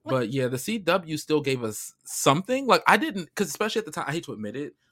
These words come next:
like, I love to see myself represented in media, but around that time, I saw myself also, like, just in different characterizations, for example. So, like, the way certain characters presented versus, like, their race.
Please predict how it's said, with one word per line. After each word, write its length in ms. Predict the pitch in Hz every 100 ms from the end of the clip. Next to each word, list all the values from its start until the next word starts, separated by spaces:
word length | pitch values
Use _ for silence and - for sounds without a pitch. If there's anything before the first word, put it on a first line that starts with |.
| -
like, 320 | 135 131 -
I 120 | 135 147
love 340 | 139 131 131
to 100 | 131
see 200 | - 127
myself 440 | 127 113 - 113 107
represented 440 | 110 104 113 107
in 120 | 101
media, 260 | 107 110 104
but 140 | 107 104
around 360 | 107 123 139
that 180 | 123 -
time, 280 | 120 107 104
I 100 | 120
saw 260 | - 139 123
myself 420 | 113 107 117 -
also, 500 | 110 107 - 107 104 - _ _ _ -
like, 280 | 131 117 101 _
just 320 | 135 131 -
in 140 | 131 113
different 320 | 127 127 -
characterizations, 920 | 143 117 - 104 98 104 - 92 90
for 160 | 117 104
example. 440 | 98 98 95 92
So, 140 | - 107
like, 300 | 107 98 98
the 160 | 123
way 420 | 110 120 113 110
certain 320 | 98 110 95 104
characters 540 | 104 101 98 101 -
presented 640 | - 110 104 95 101 87
versus, 360 | 110 107 - 98
like, 260 | 101 92 -
their 120 | 98
race. 440 | 98 90 - -